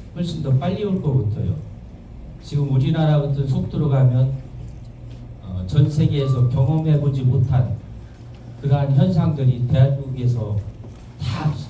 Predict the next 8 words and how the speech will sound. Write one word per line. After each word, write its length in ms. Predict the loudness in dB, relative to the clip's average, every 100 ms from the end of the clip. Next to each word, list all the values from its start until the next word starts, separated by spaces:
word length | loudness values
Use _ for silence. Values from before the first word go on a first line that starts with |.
| -4
기록을 420 | 0 2 4 2
깰 200 | 0 -4
거라고 320 | -2 0 0
그랬잖아요. 320 | -2 -4 -6 -8 -10 -14 -16 -16 -18 -18
지금 240 | -4 0 0
깨지고도 480 | 0 -2 -4 -4 -4
있고, 400 | -4 -4 -6 -10 -10 -14 -18 -18 -18 -18 -18 -18 -18 -18 -16 -16 -4
올해 460 | 2 4 4 2